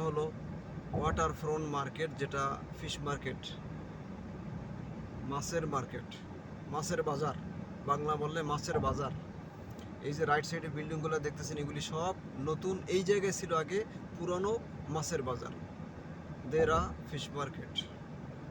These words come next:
ছিল। এখানে এই নতুন নতুন সব বিল্ডিংগুলি করছে। এরপরে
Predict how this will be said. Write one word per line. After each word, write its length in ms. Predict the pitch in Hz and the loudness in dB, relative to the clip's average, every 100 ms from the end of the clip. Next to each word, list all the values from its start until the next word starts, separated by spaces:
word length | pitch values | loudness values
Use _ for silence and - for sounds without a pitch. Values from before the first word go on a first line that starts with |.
| - - - - | -8 -8 -6 -4
ছিল। 220 | 156 139 120 - - | -2 -2 -2 -4 -6
এখানে 200 | 143 151 151 - 147 | -2 -2 -2 0 0
এই 80 | 143 143 | 0 -2
নতুন 180 | 143 147 | -2 -4
নতুন 180 | 147 151 - | -2 -4 -4
সব 120 | 143 131 | -4 -2
বিল্ডিংগুলি 380 | 131 131 131 131 123 | -2 -2 -2 -2 -4
করছে। 240 | 120 - - - - - - - - - - - - - - - - - - - - - - - - 101 - - - - - - - - | -4 -6 -6 -8 -10 -10 -10 -10 -12 -12 -12 -10 -10 -10 -10 -10 -10 -10 -10 -10 -10 -12 -12 -12 -10 -10 -10 -12 -12 -10 -10 -10 -8 -6
এরপরে 300 | 123 139 139 | -4 -2 0